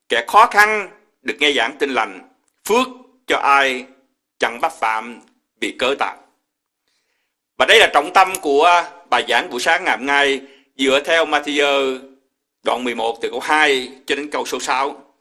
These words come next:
Tôi thú thật với quý anh chị em, đây là một trong những đoạn Kinh Thánh mà tôi rất yêu thích. Quý anh chị em, hy vọng rằng quý anh chị em có thể hiểu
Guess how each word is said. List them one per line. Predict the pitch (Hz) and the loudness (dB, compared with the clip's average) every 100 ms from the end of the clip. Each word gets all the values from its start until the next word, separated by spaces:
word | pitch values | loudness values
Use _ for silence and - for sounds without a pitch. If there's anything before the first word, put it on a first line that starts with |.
| _ _ _ _ _ _ _ _ _ - | _ _ _ _ _ _ _ _ _ -2
Tôi | 180 | -2
thú | 220 | 0
thật | 175 135 | 0 -2
với | 185 | -4
quý | 180 156 | -2 -2
anh | 127 | 0
chị | 165 | 0
em, | 160 156 | -2 0
đây | 156 | -2
là | 143 | -2
một | 117 120 135 | -2 -2 -2
trong | 143 | -6
những | 156 | -4
đoạn | 151 117 | -4 -6
Kinh | 135 | -8
Thánh | 156 147 185 190 180 _ _ _ - | -4 -4 -4 -12 -16 _ _ _ -10
mà | 117 | -8
tôi | - 131 123 | -4 -4 -4
rất | 135 151 - | -4 -6 -6
yêu | 127 - | -8 -4
thích. | 170 - _ _ _ _ _ _ _ _ _ - | -6 -6 _ _ _ _ _ _ _ _ _ -6
Quý | 165 | -2
anh | 127 127 | -2 0
chị | 147 | 2
em, | 143 139 135 135 _ _ | 2 0 -8 -12 _ _
hy | 208 226 | -2 4
vọng | 202 165 | 4 2
rằng | 151 139 | -2 -4
quý | 180 | -2
anh | 139 160 | -2 0
chị | |
em | 151 | -2
có | 160 | -2
thể | 156 | -4
hiểu | 139 131 | -2 -2